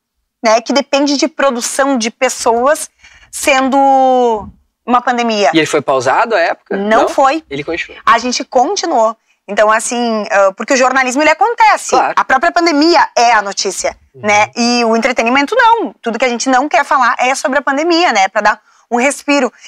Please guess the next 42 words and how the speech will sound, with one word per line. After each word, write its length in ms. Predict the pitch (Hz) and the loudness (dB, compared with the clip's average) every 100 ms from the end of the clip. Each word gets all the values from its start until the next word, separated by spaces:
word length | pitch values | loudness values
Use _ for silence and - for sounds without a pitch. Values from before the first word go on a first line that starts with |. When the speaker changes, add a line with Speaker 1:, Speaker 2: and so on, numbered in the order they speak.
| - | -2
Speaker 1:
E 80 | 240 | 0
aí 100 | 247 | 0
eu 80 | 254 | 0
vi 140 | 277 | 0
quanto 260 | 277 262 277 | 0 0 -2
o 40 | |
entretenimento 580 | 302 294 262 247 247 262 | -4 -2 -2 -2 0 0
é 80 | 233 | 0
importante 500 | 262 294 277 262 277 | 0 -2 -2 -4 -2
pra 160 | 269 | -2
saúde 280 | - 285 269 | 0 0 2
mental 420 | 330 453 - 480 | 0 0 0 2
das 160 | 466 370 | 0 -2
pessoas. 540 | - 262 254 214 202 | -4 -2 0 0 2
A 60 | 208 | 0
gente 280 | 226 240 - _ - | -2 -6 -8 _ -4
precisa 880 | 302 330 403 - - 302 349 277 175 _ _ | 0 0 -2 -8 -4 -2 0 0 0 _ _
desligar 580 | 208 254 247 240 220 208 | 0 0 0 2 2 2
em 100 | 208 | 2
algum 200 | 208 208 | 0 0
momento 340 | 214 214 220 - - - | -2 0 -4 -8 -14 0
e 80 | 370 | 2
ver 100 | 330 | 4
alguma 300 | 311 330 370 | 2 2 0
coisa 220 | 359 330 | 0 -2
que 100 | - | -2
nos 160 | 349 - | -2 0
faça 260 | 311 320 | -2 -2
simplesmente 580 | 311 349 370 330 320 - _ _ _ | -6 -6 -4 -4 -2 -6 _ _ _
relaxar, 380 | 415 453 466 480 480 - | 2 2 4 2 0 -6
esquecer 380 | - 294 311 | -6 -4 0
o 40 | 311 | 2
resto, 380 | 311 370 302 247 | 4 4 2 0
dar 120 | 285 | -2
boas 500 | 349 262 208 269 320 | -2 -8 0 0 0
umas 200 | 330 320 | -2 -4
risadas, 560 | - 262 233 359 277 | -2 0 2 2 -2
sabe? 220 | - 220 226 | -2 -2 -2
Conhecer 300 | 247 247 262 | -6 -2 -2
alguma 220 | 262 285 | 0 0
coisa 300 | 285 277 269 | 0 0 -2
nova. 560 | 240 220 262 277 214 | 0 2 2 2 -2